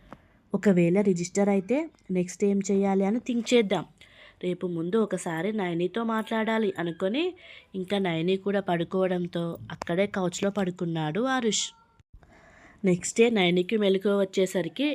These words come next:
లాస్య ఇంకా పడుకునే ఉంది. ఎదురుగుండా కౌచ్లో ఇబ్బందిగా పడుకున్నట్లు పడుకున్న ఆరుష్ను చూడగానే అయ్యో అనిపించింది నయనికి. తన హైట్కు అస్సలు సరిపోక ముడుచుకొని పడుకున్నాడు ఆరుష్. తనను లేపుదామా అనుకొని ఎప్పుడు పడుకున్నాడో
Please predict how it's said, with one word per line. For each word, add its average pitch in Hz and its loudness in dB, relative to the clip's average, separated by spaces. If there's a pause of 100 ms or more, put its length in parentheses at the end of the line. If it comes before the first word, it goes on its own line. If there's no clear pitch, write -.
లాస్య 180 -2
ఇంకా 180 -2
పడుకునే 185 -2
ఉంది. 233 0 (600)
ఎదురుగుండా 175 -2
కౌచ్లో 190 -2
ఇబ్బందిగా 165 -2
పడుకున్నట్లు 196 -2
పడుకున్న 185 -2
ఆరుష్ను 175 -4
చూడగానే 175 -2 (500)
అయ్యో 180 0
అనిపించింది 185 -2
నయనికి. 226 -2 (640)
తన 190 2
హైట్కు 175 -2
అస్సలు 202 0
సరిపోక 185 -2 (180)
ముడుచుకొని 185 -4
పడుకున్నాడు 180 -2
ఆరుష్. 240 -2 (520)
తనను 185 -2
లేపుదామా 180 0
అనుకొని 180 -2 (100)
ఎప్పుడు 170 -6
పడుకున్నాడో 202 0